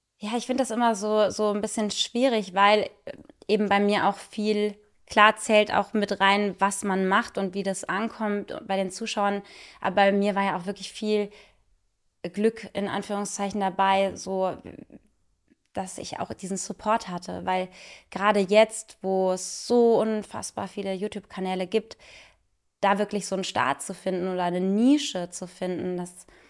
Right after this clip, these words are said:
das wird ja immer schwieriger. Ich glaube, also mein Tipp wär einfach, nicht mit der Erwartungshaltung ranzugehen, damit das eigene Leben finanzieren zu können und, und einen riesen Kanal aufzubauen, sondern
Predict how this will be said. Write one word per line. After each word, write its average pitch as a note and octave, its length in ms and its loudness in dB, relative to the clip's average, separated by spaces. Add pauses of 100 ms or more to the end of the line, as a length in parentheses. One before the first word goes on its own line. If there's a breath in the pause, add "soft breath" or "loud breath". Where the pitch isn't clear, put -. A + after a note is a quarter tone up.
(220 soft breath)
das - 160 -14
wird A3 140 0
ja A3 80 6
immer G3+ 200 0
schwieriger. F#3+ 560 -2
Ich - 240 -10 (380 loud breath)
glaube, G#3+ 500 6 (120)
also F#3+ 180 -2
mein F#3+ 240 2
Tipp - 240 -4
wär G3+ 140 2
einfach, G3 260 -4
nicht G#3+ 640 2
mit G#3 160 0
der F#3+ 80 2
Erwartungshaltung F#3 800 -2
ranzugehen, F#3 760 -2 (440 loud breath)
damit F#3+ 600 0 (120)
das - 160 -6
eigene F#3 280 0
Leben G3+ 280 2
finanzieren F#3 560 -2
zu F#3 140 -12
können F#3 340 -4
und, F3+ 260 -8
und E3+ 320 -8 (160)
einen F3 300 -4
riesen G3+ 420 -4
Kanal F#3 340 -2
aufzubauen, F#3 540 -4
sondern F#3 320 -2